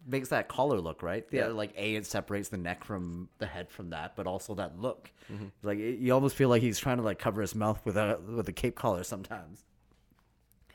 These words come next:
Speaker 1: Uh, back to this scene. What do you rate it out of ten?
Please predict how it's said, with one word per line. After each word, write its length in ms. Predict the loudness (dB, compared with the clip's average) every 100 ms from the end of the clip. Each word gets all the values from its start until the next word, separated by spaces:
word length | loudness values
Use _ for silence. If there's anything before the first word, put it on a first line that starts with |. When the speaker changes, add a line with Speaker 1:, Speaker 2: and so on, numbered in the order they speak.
| -20 -20 -20 -20 -20 -4
Speaker 1:
Uh, 180 | 4 6
back 200 | 8 6
to 60 |
this 180 | 6 4
scene. 300 | 4 -2 -2
What 120 | 2
do 60 | 2
you 120 | 2
rate 240 | 2 4 4
it 120 | 4
out 180 | 4 2
of 80 | -2
ten? 360 | -4 -4 -6